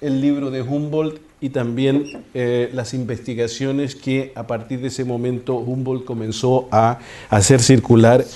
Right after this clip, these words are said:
en el mundo europeo. <clears throat>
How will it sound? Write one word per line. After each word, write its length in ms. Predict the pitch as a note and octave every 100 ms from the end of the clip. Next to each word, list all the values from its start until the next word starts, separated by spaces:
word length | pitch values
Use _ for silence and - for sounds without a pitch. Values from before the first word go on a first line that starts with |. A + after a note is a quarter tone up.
| -
en 140 | A2+
el 120 | G#2+
mundo 460 | G#2+ A2 G#2+ G#2+ G#2 - - -
europeo. 540 | G#2+ G#2 A2+ C#3 D#2 - - - - - - - - - - - - - - - - - - - - -
<clears throat> 880 | - - - - - - - A#2+ G2